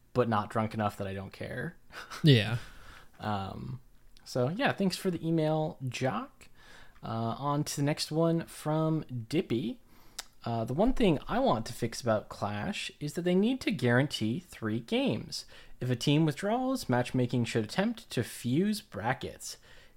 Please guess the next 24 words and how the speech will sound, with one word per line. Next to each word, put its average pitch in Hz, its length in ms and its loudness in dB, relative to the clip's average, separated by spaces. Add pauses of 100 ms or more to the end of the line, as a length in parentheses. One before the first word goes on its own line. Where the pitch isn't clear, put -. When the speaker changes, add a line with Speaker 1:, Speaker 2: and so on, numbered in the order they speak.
Speaker 1:
If 127 220 -2
I 131 140 2
want 190 340 0
to 220 80 0
play 120 580 2
the 135 140 -4
game 117 460 0
to 127 140 -4
shoot 185 280 -2
for 147 120 -8
seventh 117 420 -2
place, - 460 -2 (120)
I 170 80 -2
wanna 214 220 2
go 208 140 2
up 202 120 -2
against 202 260 0
a 202 40 -2
team 156 260 0
with 156 100 0
similar 123 340 2
hopes 101 280 -6
and 120 100 -2
dreams. 147 460 -2